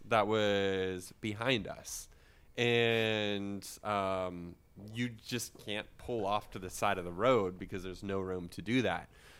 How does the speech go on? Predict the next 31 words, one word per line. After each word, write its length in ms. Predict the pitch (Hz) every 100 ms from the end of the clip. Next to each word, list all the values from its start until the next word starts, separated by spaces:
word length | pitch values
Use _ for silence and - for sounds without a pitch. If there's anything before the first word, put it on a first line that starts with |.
| -
So 120 | 135
you 60 | 113
have 80 | -
to 60 |
keep 240 | - 107 98
going, 420 | 143 147 120 117
but 140 | 120 117
then 140 | 107
at 100 | 101
the 60 | 107
same 340 | - 135 131
time, 440 | 147 143 143 120 117 - - -
you're 140 | 120
going, 480 | 120 120 120 113 101
like, 400 | - 110 95 -
down 280 | 123 110 117
a, 340 | 110 104 101 98
like, 140 | 104
a 60 | 98
one-lane 580 | 95 117 117 117 113 104
street, 480 | - - 151 147 110
and 140 | 113
then 120 | 110
there's 180 | 113 101
a 60 | 98
car 300 | - 123 117
coming 360 | - 117 117
in 80 | 110
the 140 | 104 104
opposite 420 | 135 131 - 113
direction. 640 | 107 98 92 - 101 101